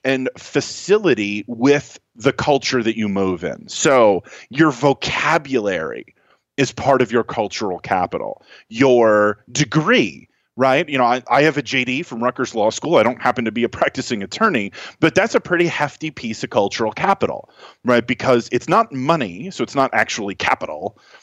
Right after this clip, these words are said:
Uh, it's not people. It's just a piece of paper that helps improve my status in, in American society. So educational degrees is a classic example of cultural capital. Things like really good fashion sense,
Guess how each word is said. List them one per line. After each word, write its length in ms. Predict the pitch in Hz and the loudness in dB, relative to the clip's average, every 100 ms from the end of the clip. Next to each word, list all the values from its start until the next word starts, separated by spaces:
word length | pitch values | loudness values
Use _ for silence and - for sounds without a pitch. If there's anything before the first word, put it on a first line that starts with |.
| _ | _
Uh, 120 | 131 131 | -2 0
it's 160 | 147 - | 0 2
not 260 | 214 - | 0 0
people. 640 | - 240 226 - - 220 220 | -2 -2 -2 -6 -6 -6 -8
It's 160 | - - | -6 -2
just 140 | 226 | 0
a 40 | - | 0
piece 200 | 165 131 | 0 -2
of 80 | |
paper 360 | - 170 - - - | -4 -4 -2 -4 -2
that 380 | 127 123 120 120 - | 2 4 4 0 -4
helps 280 | 165 147 - | 0 0 -2
improve 560 | 139 123 - 147 139 | -6 -4 2 2 2
my 220 | 135 139 160 | 2 2 2
status 580 | - 90 71 - - - _ | -4 -8 -8 -14 -20 -20 _
in, 400 | - 117 107 104 | -4 0 0 -4
in 180 | 110 110 | -2 0
American 460 | 104 107 101 104 101 | 4 4 2 -2 -8
society. 580 | 104 95 117 87 82 80 | -8 0 0 0 -6 -12
So 380 | - 110 95 90 - - 147 | 0 2 4 0 -12 -2 0
educational 580 | 151 135 143 139 135 | 2 2 2 0 0
degrees 420 | 110 107 208 190 - | -2 -2 -2 -2 -4
is 80 | 117 | -10
a 40 | |
classic 440 | - 127 117 123 107 | -2 0 0 -2 -10
example 420 | 95 110 107 101 | -4 -2 -2 -4
of 80 | - | -2
cultural 360 | 113 95 101 | -2 0 -4
capital. 340 | 117 156 - - - - | 0 0 0 -6 -12 -12
Things 380 | - 240 269 - | -2 0 0 2
like 180 | 185 175 | 4 4
really 420 | 127 127 208 214 | -2 0 2 0
good 440 | 143 - 175 196 - | -4 0 2 2 -2
fashion 640 | - 156 170 - 139 110 | -4 -2 0 0 0 -2
sense, 580 | - 104 - - - | 0 -2 -2 -14 -16